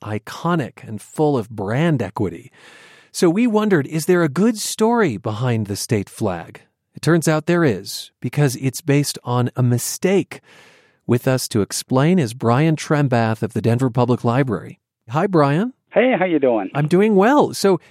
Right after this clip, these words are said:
Speaker 1: w-, what is this mistake that the current flag is based on?
Speaker 2: Well, in nineteen ten, some representatives of the, uh, Daughters of the American Revolution were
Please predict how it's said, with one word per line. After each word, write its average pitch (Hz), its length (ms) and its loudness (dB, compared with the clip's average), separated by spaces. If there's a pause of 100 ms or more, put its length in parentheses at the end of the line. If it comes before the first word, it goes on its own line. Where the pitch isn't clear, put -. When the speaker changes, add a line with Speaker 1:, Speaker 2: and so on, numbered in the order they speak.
(120)
Speaker 1:
w-, 180 280 -8
what 202 240 2
is 262 200 -2
this 208 340 0
mistake 185 640 0
that 147 200 -2
the 139 160 0
current 185 360 -2
flag 190 420 -2
is 147 140 -2
based 180 400 -2
on? 110 260 -10 (420)
Speaker 2:
Well, 165 400 2
in 107 300 -4
nineteen 143 500 -4
ten, 135 400 -4 (200)
some 104 260 -6 (340)
representatives 113 760 -2
of 95 160 -4
the, 98 200 -4
uh, 92 220 -4
Daughters 98 420 -4
of 92 100 -14
the 98 80 -8
American 95 360 -10
Revolution 98 720 -8
were 95 260 -6